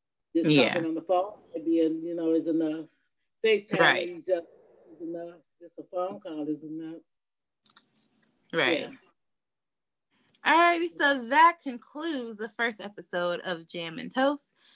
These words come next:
Speaker 2: Uh, thank you all for listening, and then maybe next week I'll talk about why we named or agreed to name this podcast that.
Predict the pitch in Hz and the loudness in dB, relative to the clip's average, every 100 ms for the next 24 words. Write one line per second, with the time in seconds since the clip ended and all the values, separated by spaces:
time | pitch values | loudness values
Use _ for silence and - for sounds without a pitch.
0 | - _ - 202 196 190 233 226 208 214 | -20 _ -6 0 0 0 -4 -6 -6 -4
1 | 190 180 180 - 175 170 185 208 220 208 | -2 -2 -4 -8 -10 -6 -6 -6 -2 0
2 | 202 202 190 185 180 175 175 208 220 208 | 0 -2 -2 0 0 0 2 2 4 2
3 | 196 190 196 190 180 170 165 156 156 190 | 0 0 0 2 4 4 4 2 -2 -2
4 | 170 165 156 151 156 151 151 139 _ _ | 0 0 -2 0 2 2 2 -4 _ _
5 | 170 185 175 165 160 160 156 156 156 208 | -8 -4 -2 -2 -4 -4 -2 -2 -4 -4
6 | 214 202 190 190 175 - 202 180 185 156 | -2 0 2 0 -2 0 2 2 0 -4
7 | 151 156 - | -4 -6 -8